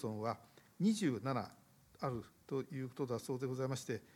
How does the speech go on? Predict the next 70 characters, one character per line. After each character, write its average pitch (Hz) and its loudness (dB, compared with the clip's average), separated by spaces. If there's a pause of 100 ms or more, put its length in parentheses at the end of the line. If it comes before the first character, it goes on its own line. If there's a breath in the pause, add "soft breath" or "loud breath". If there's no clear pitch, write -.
(200 loud breath)
え 123 -2
ー、 113 -4
地 180 0
域 139 -2
の 131 0
実 131 -4
態 151 8
に 151 4
合 175 6
わ 185 4
せ 185 0
た 117 0
支 - -4
援 113 0
が 127 -4
加 143 -6
速 113 -8
し - -14
て 107 -6
お - -10
り 104 -14
ま 92 -12
す。 - -14 (920 loud breath)
え 131 2
ー、 120 2
具 156 2
体 214 12
的 214 0
に 220 6
は、 170 12 (340)
え 127 2
ー、 - -2
ご 143 4
質 - 0
問 170 6
に 170 2
ご 147 4
ざ 170 6
い 180 8
ま 196 6
し 190 0
た 139 6
よ 123 4
う 104 -2
に、 156 0 (240 loud breath)
生 160 0
活 156 2 (600)
相 160 0
談 127 4
の 107 -2
支 - -2
援、 113 0 (640 loud breath)
え 113 -6
ー、 - -10
生 165 4
活 160 0
や、 165 8 (160)
え 196 -2
ー、 123 -2
相 156 -2
談 147 2
の 175 2
支 - 0
援、 117 2 (300)
優 127 -4
し 185 0
い 139 -4
日 123 -2
本 143 2
語 139 0